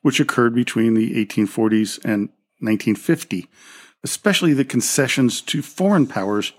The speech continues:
and the loss of tariff autonomy through treaty ports. The Russians, though, had a better relationship with the Chinese than did the other Western powers.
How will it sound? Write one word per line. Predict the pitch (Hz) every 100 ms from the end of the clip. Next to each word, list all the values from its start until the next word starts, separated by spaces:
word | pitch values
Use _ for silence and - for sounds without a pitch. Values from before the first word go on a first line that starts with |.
| - - - - -
and | 123
the |
loss | 123 131 139
of | 120 -
tariff | - 143 139 139 - - -
autonomy | 113 - - 151 160 120 113
through | 104 120
treaty | 101 - 113 101
ports. | - - - - - _ _ _ _ _ _ _ - - - - _ _ _
The | - 214
Russians, | 214 269 247 180 120 98 - - -
though, | 101 92 104 139 _
had | 214
a | 240 - -
better | 247 233
relationship | 165 120 110 117 - 110
with | 107
the | 107
Chinese | - 123 110 110 110
than | 107 101
did | 117 110
the | 127 -
other | 151 143
Western | 107 98 - 92
powers. | - 95 90 90 -